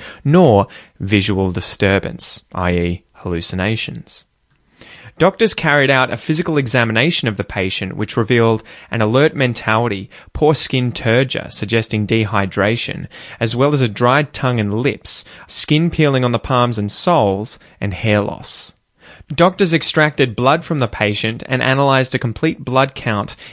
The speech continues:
which came back in the normal ranges except for a low white blood cell count, which could be caused by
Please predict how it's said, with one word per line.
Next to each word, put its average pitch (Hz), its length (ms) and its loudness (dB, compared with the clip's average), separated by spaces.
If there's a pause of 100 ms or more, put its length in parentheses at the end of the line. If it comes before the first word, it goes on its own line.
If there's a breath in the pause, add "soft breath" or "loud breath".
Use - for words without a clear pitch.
which 127 240 0
came 151 300 0
back 135 260 0
in 123 140 -4
the 117 80 2
normal 131 360 0
ranges 123 480 0
except - 360 -4
for 117 200 -8
a 117 80 -2
low 120 380 2
white 110 400 0
blood 110 260 -2
cell 98 280 -2
count, - 580 -6 (340 loud breath)
which - 280 2
could 127 100 4
be 123 80 0
caused 139 480 2
by 120 240 0